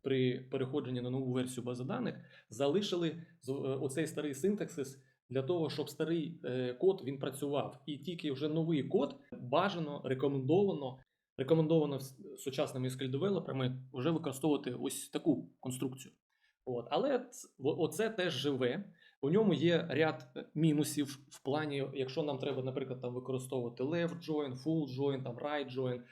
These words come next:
Але це все деталі, і якщо ви хочете використовувати всі види джойнів, а це треба, треба вміти людині, е, яка працює з базою даних, то це вже приходьте до мене на курс на основі S Q L. Там всі види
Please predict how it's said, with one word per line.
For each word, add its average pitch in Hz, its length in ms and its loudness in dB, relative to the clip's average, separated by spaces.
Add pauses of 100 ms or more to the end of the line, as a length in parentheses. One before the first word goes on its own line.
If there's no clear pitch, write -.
(180)
Але 190 220 4
це 170 200 2
все 151 600 2
деталі, 156 460 2
і 135 160 -4
якщо 131 260 0
ви 139 80 0
хочете 135 520 -4 (320)
використовувати 135 640 -2
всі - 520 -2
види 127 520 0 (160)
джойнів, 151 400 -2
а 123 80 -6
це 131 140 -4
треба, 131 560 -2 (220)
треба 127 240 -2
вміти 131 480 -2 (260)
людині, 123 440 -2
е, 120 380 -6
яка 120 200 -4
працює 123 280 -6
з 113 60 -8
базою 120 240 -4
даних, 175 240 -2 (240)
то 135 100 -4
це 196 140 2
вже 156 200 4
приходьте 143 460 -2
до 127 100 2
мене 123 560 -2
на 131 120 -2
курс 226 320 -2
на 151 120 0
основі 139 380 2
S 131 180 -4
Q 139 160 2
L. 131 120 -4 (180)
Там 160 180 -2
всі 156 420 -4 (160)
види 131 540 2